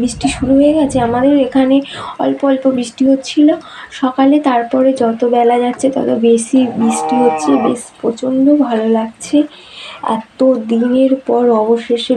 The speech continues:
বৃষ্টি এলো। গাছ, মানুষ, পশু পাখি সবাই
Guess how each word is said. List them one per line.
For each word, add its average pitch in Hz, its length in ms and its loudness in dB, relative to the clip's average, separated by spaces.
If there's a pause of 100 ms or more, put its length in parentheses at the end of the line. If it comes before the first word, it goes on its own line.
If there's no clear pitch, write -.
বৃষ্টি 220 440 -8 (220)
এলো। 214 200 0 (840)
গাছ, 220 460 -2 (800)
মানুষ, 247 460 4 (120)
পশু 240 240 0 (100)
পাখি 240 240 0 (140)
সবাই 254 480 0